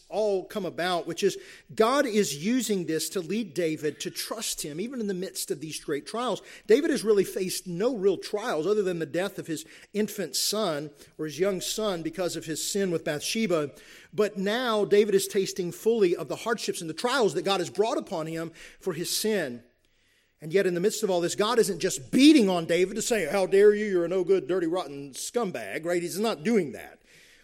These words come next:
What he is saying is, "David, I'm going to teach you to trust me." Even in the midst of trials and tribulations, of troubles, of struggles. And we see that in verses nineteen through thirty-seven, don't we?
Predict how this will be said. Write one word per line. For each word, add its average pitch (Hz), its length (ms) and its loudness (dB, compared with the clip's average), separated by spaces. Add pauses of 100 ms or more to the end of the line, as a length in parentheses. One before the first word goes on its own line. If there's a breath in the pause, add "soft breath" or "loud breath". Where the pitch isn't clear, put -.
What 202 120 4
he 185 80 2
is 180 100 -2
saying 185 380 0
is, 147 240 -4
"David, 156 420 -2
I'm 110 140 -12
going 151 200 -6
to 143 100 -16
teach - 320 -14
you - 80 -14
to - 120 -20
trust - 560 -10
me." 67 140 -20 (640)
Even 190 220 0
in 175 40 -4
the 156 60 -4
midst 190 720 0 (100)
of 139 220 -12
trials 175 560 -4
and 135 100 -16
tribulations, 165 640 -6
of - 140 -18
troubles, 180 460 -2 (280 loud breath)
of - 80 -18
struggles. 196 520 2
And 170 100 -4
we 170 60 -4
see 254 140 -2
that 196 140 4
in 170 60 -4
verses 147 240 -6
nineteen 160 260 -6
through 143 120 -14
thirty-seven, 147 580 -4
don't 147 240 -6
we? 127 240 -14